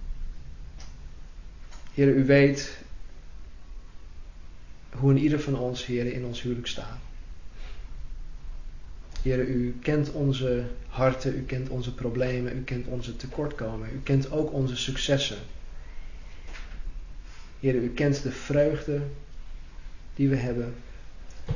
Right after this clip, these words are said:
U kent ook, Heere, het verdriet. En Vader, uw primaire bedoeling voor het huwelijk, Heere, is om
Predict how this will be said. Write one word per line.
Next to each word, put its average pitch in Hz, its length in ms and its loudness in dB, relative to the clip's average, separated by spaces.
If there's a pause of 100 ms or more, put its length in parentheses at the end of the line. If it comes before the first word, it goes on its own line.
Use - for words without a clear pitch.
(400)
U - 40 -8
kent - 240 0
ook, 131 220 4
Heere, 131 240 2
het 120 100 -2
verdriet. 110 480 -8 (2000)
En 127 140 0
Vader, 147 360 6
uw 165 180 4
primaire 147 580 6
bedoeling 131 680 4 (1160)
voor 139 240 4
het 117 140 2
huwelijk, 147 380 2
Heere, 139 400 4
is 127 180 -4
om 117 420 -2